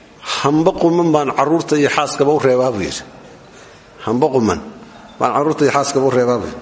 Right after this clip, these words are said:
Ilaa waagii hore waxaa la siin jiray, odaygaa loo geenaya. Odayga iyo wadaadada iyo culimmada u geeya. Neefkii marka la soo qalay, iyagaa loo geenaya. Marka hamba quman baan, baan reebaa, buu yidhi.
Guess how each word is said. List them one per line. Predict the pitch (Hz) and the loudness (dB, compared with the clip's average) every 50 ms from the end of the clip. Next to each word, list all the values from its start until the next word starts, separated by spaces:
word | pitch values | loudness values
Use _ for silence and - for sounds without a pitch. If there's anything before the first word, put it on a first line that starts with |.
| - - - - - - - | -18 -20 -20 -20 -12 -8 -4
Ilaa | 113 131 139 | 0 2 2
waagii | 147 156 180 180 175 | 4 4 4 4 4
hore | 170 165 156 | 4 4 4
waxaa | 131 131 143 | 2 0 0
la | 135 | 0
siin | 123 - 180 170 | -2 0 0 0
jiray, | - 143 - - - - - - - | 0 0 -2 -6 -8 -18 -8 -2 0
odaygaa | 147 185 190 180 175 160 | 2 4 4 4 4 4
loo | 160 170 175 | 4 2 4
geenaya. | 165 170 170 160 135 104 85 - - - - - - - - - - - | 4 4 4 4 2 0 0 -4 -8 -14 -16 -18 -20 -20 -20 -10 -4 0
Odayga | 123 156 180 165 156 139 | 0 2 2 2 2 0
iyo | - 113 110 117 | 0 0 0 2
wadaadada | 123 135 143 143 151 165 180 170 156 | 4 4 2 2 2 2 2 2 0
iyo | 131 117 107 98 - - - - - - - - - | 0 -2 -4 -4 -6 -8 -14 -20 -20 -20 -20 -20 -6
culimmada | - 110 139 151 170 180 175 175 | -2 0 2 4 4 4 4 2
u | 160 | 4
geeya. | 151 170 170 160 143 123 - - - - - - - - - - - - - - - - - - - - - | 4 4 4 4 2 0 -4 -8 -12 -14 -14 -16 -18 -20 -20 -20 -20 -20 -20 -20 -20 -20 -20 -20 -10 -2 0
Neefkii | 165 170 160 - 156 | 2 2 2 2 0
marka | 156 160 151 147 | 2 2 2 2
la | 143 | 2
soo | 135 156 160 | 2 2 2
qalay, | 139 143 143 151 | 2 2 2 4
iyagaa | 156 147 143 131 | 4 4 4 4
loo | 139 143 131 | 4 2 2
geenaya. | 120 131 123 98 - - - - - - | 2 2 2 0 -2 -6 -12 -16 -8 -4
Marka | 139 139 - 147 | -2 -2 0 0
hamba | 135 147 156 175 175 | 0 0 2 2 2
quman | 175 151 151 151 147 135 | 4 2 2 4 2 2
baan, | 135 - 98 - - - - - - - - - - | 2 0 0 -2 -6 -10 -14 -16 -18 -18 -18 -8 -4
baan | 135 143 139 | -2 0 0
reebaa, | 117 123 127 131 135 | 2 2 2 2 2
buu | 117 92 | 0 -2
yidhi. | 78 - | -6 -8